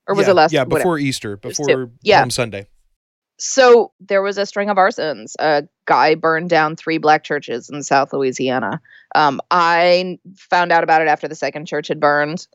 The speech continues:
Speaker 1: tried to raise the, the red flag, uh, and then just a, a, the, the second and third church burned just a couple days from each other. So, so then the third church burned, and it was like,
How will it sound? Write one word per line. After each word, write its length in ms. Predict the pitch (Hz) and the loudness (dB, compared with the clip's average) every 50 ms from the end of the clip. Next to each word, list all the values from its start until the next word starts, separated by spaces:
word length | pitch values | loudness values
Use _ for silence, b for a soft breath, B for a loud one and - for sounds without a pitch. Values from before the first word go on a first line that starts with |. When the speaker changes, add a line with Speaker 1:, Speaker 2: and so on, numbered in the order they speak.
| _ _ _ _ _ _ - | _ _ _ _ _ _ -6
Speaker 1:
tried 220 | - - - - - | 0 2 4 4 2
to 80 | 147 | 2
raise 360 | 156 156 151 151 147 - - _ - | 0 0 0 0 -2 -8 -14 _ -4
the, 300 | 165 151 135 156 156 - - | -4 -2 -2 -4 -6 -8 -4
the 80 | 165 165 | -4 0
red 260 | 160 170 165 175 175 | 2 2 2 0 -2
flag, 760 | - - 180 170 170 165 156 165 170 160 160 165 170 180 - _ - - | -2 0 2 4 4 4 4 2 2 0 0 -2 -6 -10 -10 _ -6 -2
uh, 880 | 143 143 135 123 117 113 98 90 76 64 62 62 67 67 69 131 151 147 - _ _ _ _ _ _ _ _ _ _ _ - - | 0 0 0 0 0 -2 -2 -2 -4 -4 -4 -4 -4 -2 -2 -2 -4 -6 -8 _ _ _ _ _ _ _ _ _ _ _ 0 2
and 180 | 180 180 175 | 4 4 6
then 520 | 170 165 156 156 151 143 135 135 139 143 - _ _ _ _ _ _ _ _ _ _ _ _ _ - 180 | 6 6 6 6 4 2 -2 -6 -8 -8 -10 _ _ _ _ _ _ _ _ _ _ _ _ _ -14 -6
just 300 | 170 214 202 196 - - | 0 2 2 2 2 2
a, 160 | 180 165 - - 175 | 2 2 4 4 2
a, 60 | 170 - - _ _ | 2 2 0 _ _
the, 520 | 196 170 - - - 196 214 208 196 190 - | -14 -12 -10 -8 -2 2 2 4 4 2 2
the 140 | 185 208 214 | 2 0 0
second 300 | - 240 220 214 233 208 | 2 2 2 2 2 -2
and 100 | 185 180 | -2 0
third 200 | - 185 190 - | 0 0 0 0
church 200 | - 175 175 - | -2 -2 -2 -2
burned 220 | - 175 170 160 147 | -2 -2 -2 -2 -4
just 220 | 160 151 - 127 | -8 -12 -12 -8
a 20 | |
couple 220 | 120 156 135 - 147 | -4 -4 -4 -2 0
days 240 | 139 139 135 131 - | 0 0 0 0 -2
from 120 | 117 101 | -8 -10
each 140 | 104 104 - | -8 -6 -4
other. 240 | 98 120 82 80 135 | -4 -2 -2 -2 -2
So, 360 | 156 - - 131 104 - - B B B B B B B B B B B | -2 0 0 2 0 0 -2 B B B B B B B B B B B
so 140 | - - 185 | 0 2 2
then 160 | 185 202 208 | 4 4 4
the 100 | 202 196 | 4 2
third 220 | - 208 208 202 | 4 4 2 2
church 240 | 196 220 190 185 170 | 2 2 2 2 2
burned, 380 | - 165 165 165 160 160 165 - | 0 0 0 0 -2 -4 -6 -8
and 120 | - 175 170 | -8 -6 -4
it 20 | |
was 160 | 151 160 156 | -4 -4 -2
like, 300 | 165 160 156 143 135 - | 0 0 0 0 -2 -4